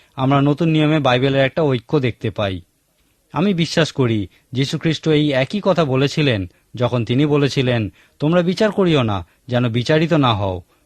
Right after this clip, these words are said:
কেননা যেরূপ বিচারে তোমরা বিচার করো, সেইরূপ বিচারে তোমরাও বিচারিত হইবে, এবং যে পরিমাণে পরিমাণ করো, সেই পরিমাণে তোমাদের নিমিত্তও পরিমাণ করা যাইবে।"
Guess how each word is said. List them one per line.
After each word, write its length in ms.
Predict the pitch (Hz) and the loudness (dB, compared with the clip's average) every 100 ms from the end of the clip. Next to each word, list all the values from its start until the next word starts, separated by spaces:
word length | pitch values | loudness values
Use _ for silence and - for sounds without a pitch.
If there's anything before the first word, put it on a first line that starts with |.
| _ | _
কেননা 520 | 120 123 123 113 98 - _ - | -4 -2 0 -2 -4 -10 _ -10
যেরূপ 340 | 110 135 180 | -2 0 0
বিচারে 380 | 165 175 180 165 | -2 0 2 2
তোমরা 260 | 160 156 131 | 2 2 0
বিচার 380 | 117 139 185 | -2 0 0
করো, 340 | - 135 104 90 _ _ | 2 0 0 -6 _ _
সেইরূপ 340 | - 127 135 127 | -4 0 0 0
বিচারে 520 | 131 - 131 123 98 - _ | -2 0 0 0 -2 -8 _
তোমরাও 320 | 131 127 151 190 | -4 0 2 2
বিচারিত 400 | 180 180 165 151 | 0 0 2 2
হইবে, 420 | 131 104 107 92 - _ 120 | 0 0 -2 -6 -12 _ -6
এবং 240 | 117 113 | -4 -2
যে 180 | 107 147 | 0 2
পরিমাণে 440 | 190 202 202 196 | 2 2 2 0
পরিমাণ 440 | 170 165 160 151 147 | 2 2 4 2 2
করো, 380 | 131 123 107 - _ | 2 2 0 -4 _
সেই 200 | - 156 | -2 0
পরিমাণে 480 | 147 156 151 143 127 | 2 0 0 0 -2
তোমাদের 380 | 135 127 135 165 | -2 -2 0 0
নিমিত্তও 460 | 180 208 - 214 | 0 -2 0 0
পরিমাণ 360 | 143 139 131 123 | 2 0 2 0
করা 240 | 120 113 | 0 0
যাইবে।" 440 | 110 107 104 101 | 0 -2 -2 -4